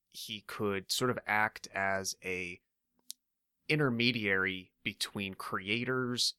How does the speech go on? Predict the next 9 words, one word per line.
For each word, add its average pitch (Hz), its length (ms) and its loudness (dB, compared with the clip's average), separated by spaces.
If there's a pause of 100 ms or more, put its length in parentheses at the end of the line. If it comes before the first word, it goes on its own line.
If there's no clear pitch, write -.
and 101 300 -2
those 107 460 0
who 104 160 -6
could 98 340 -2 (480)
further 120 320 6
monetize 101 680 0
their 87 140 -2
creations. 90 920 -4
So 95 480 2